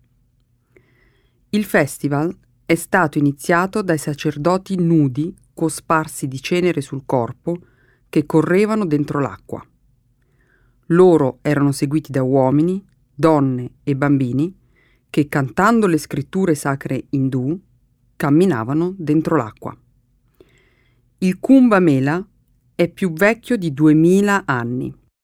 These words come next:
Secondo la mitologia indù, il Kumbh Mela celebra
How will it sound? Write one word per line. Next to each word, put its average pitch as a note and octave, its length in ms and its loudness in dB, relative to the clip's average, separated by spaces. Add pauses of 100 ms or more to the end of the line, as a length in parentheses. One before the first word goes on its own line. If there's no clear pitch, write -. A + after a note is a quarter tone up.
(480)
Secondo B3 840 2
la E3 160 2
mitologia D#3 580 2
indù, D#3 520 0 (600)
il D3 200 -2
Kumbh A3+ 380 4
Mela D3 480 0 (520)
celebra C#3+ 680 2